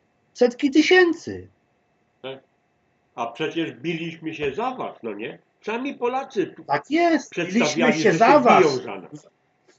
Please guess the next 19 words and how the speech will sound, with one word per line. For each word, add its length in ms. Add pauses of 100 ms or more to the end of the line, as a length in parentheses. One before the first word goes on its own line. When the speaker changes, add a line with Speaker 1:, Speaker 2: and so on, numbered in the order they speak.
(1000)
Speaker 1:
Biliśmy 540
się 200
was, 280
a 100
was, 480
wasz 320
generał 540
mówi, 340
że 160
jesteśmy 540
waszym 380
zderzakiem, 760
a 100
wy 140
się 240
od 140
nas 240
teraz 260
odwracacie. 960